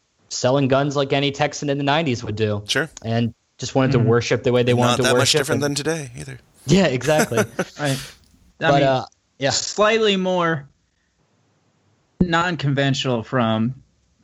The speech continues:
Speaker 3: traditional, the traditional Christian values that you would, you would see in, like, Texas or something like that. And I think that might have had a big part to play in it. It's just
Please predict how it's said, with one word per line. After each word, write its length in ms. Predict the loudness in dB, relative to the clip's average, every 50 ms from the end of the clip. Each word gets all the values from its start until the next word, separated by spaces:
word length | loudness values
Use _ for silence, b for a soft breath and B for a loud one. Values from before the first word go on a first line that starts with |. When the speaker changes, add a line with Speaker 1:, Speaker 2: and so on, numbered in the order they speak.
| _ _
Speaker 3:
traditional, 840 | -8 -2 -2 2 2 4 4 4 2 2 2 4 4 4 4 2 0
the 140 | 0 -2 -2
traditional 720 | 0 0 0 2 2 2 2 0 0 0 2 2 2 0
Christian 460 | -2 -2 -2 0 0 0 2 0 2 2
values 520 | 2 2 2 2 0 0 -2 -2 -2 -2
that 240 | -2 -2 -2 -2 -2
you 140 | 0 2 2
would, 240 | 2 0 -2 -6 -12 _ _ -20 -12 _
you 140 | 0 2 4
would 140 | 4 2 2
see 300 | 2 2 4 4 4 4
in, 100 | 2 2
like, 200 | 2 0 -2 0
Texas 460 | 0 0 0 0 -2 -4 -4 -2 -4
or 60 | -4
something 300 | -2 0 0 0 2 2 0
like 260 | 2 0 0 -2 0
that. 300 | 0 2 2 2 0 0
And 80 | 0 0
I 60 | 0
think 240 | 0 0 -2 0 0
that 300 | 0 0 0 -2 -4 -10 -20 _ _ _ _ -2
might 260 | 0 2 2 2 2
have 100 | 0 -2
had 140 | -2 -4 -4
a 40 |
big 240 | -2 -2 -2 -4 -2
part 240 | -2 0 0 0 -2
to 40 | -4
play 260 | -6 -4 -2 0 0
in 80 | 0 0
it. 160 | 0 0 0
It's 120 | -2 -2 0
just 260 | 0 0 0 -2